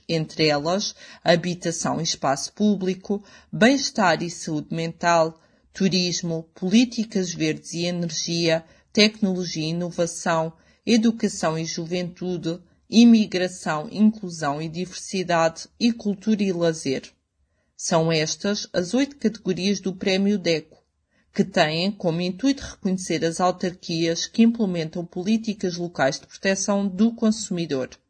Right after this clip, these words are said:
que, através da aposta na inovação, impacto e proximidade, procuram responder às necessidades mais prementes dos territórios. Em relação às freguesias,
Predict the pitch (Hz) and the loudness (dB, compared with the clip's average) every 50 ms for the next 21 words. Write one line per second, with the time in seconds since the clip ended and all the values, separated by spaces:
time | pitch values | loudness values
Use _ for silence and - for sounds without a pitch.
0 | _ _ _ _ _ _ _ _ _ _ - 185 180 190 220 233 226 - 165 165 | _ _ _ _ _ _ _ _ _ _ 0 0 2 4 2 0 2 2 2 2
1 | 160 180 170 160 151 185 196 202 196 - 170 160 165 175 170 - 165 151 151 - | 2 0 -2 0 2 0 0 0 2 2 2 2 2 2 0 -2 -2 -2 -2 -6
2 | - - 160 156 160 165 165 180 185 180 170 170 180 175 180 - - 180 156 143 | -10 -8 -8 -6 -4 -4 -4 -4 -4 -6 -4 -4 -4 -4 -4 -2 -2 0 0 0
3 | 131 - - _ - 165 175 170 175 - 165 160 143 - - _ _ - _ - | -2 -4 -8 _ -4 -2 -2 -2 0 2 2 2 2 0 -4 _ _ -20 _ -10
4 | 156 156 - 143 131 127 139 - - 190 190 196 208 196 202 185 185 185 185 - | -10 -10 -4 -2 -2 -2 -2 -4 -4 -2 0 0 2 2 4 4 4 2 0 -8
5 | _ _ _ _ _ _ _ _ _ _ 277 311 320 311 - - 220 196 202 208 | _ _ _ _ _ _ _ _ _ _ 2 2 2 2 2 0 2 2 2 0
6 | 214 - - - _ 208 208 202 185 175 170 180 180 190 185 196 185 185 185 - | 0 -2 -8 -6 _ -2 0 2 2 2 2 2 0 2 0 -2 -4 -4 -6 -6
7 | - 185 165 160 147 151 156 - 185 185 190 196 202 196 - - _ - 175 175 | -6 -2 0 2 2 2 0 -4 -2 0 0 0 0 0 -4 -8 _ -6 -4 -2
8 | 175 175 170 165 165 165 - - 185 - - - _ _ _ _ _ _ 185 220 | -2 0 0 -2 -4 -6 -10 -12 -10 -10 -12 -12 _ _ _ _ _ _ 2 4
9 | 220 220 - - - - 185 185 190 - 143 127 - - 64 - - - - _ | 4 4 -2 -4 -2 -2 -2 -2 -2 -2 -2 -2 -2 -4 -10 -12 -12 -16 -20 _
10 | _ _ _ _ _ _ _ _ _ _ _ _ _ _ _ _ - 165 170 - | _ _ _ _ _ _ _ _ _ _ _ _ _ _ _ _ -2 -2 -2 0
11 | - 175 170 - - 208 175 156 147 135 - - - - 165 165 151 156 156 - | 0 0 0 0 2 2 2 4 2 2 0 -2 -6 -2 -2 -2 -2 -2 -10 -8
12 | - 180 185 185 160 151 160 156 - | -4 -4 -2 0 -2 -2 -2 -6 -8